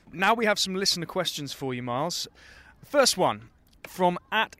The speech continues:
Kitsmore Science through Twitter. How do you overcome pressure, and I'm, I think they're talking about as a club player,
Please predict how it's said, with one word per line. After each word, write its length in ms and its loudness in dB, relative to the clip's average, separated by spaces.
Kitsmore 500 -2
Science 600 0
through 320 -6
Twitter. 640 -2
How 460 0
do 80 -2
you 140 2
overcome 500 -2
pressure, 500 0
and 220 -4
I'm, 140 -8
I 60 -6
think 240 -4
they're 100 -2
talking 320 0
about 260 2
as 120 -4
a 60 -4
club 360 -2
player, 380 -10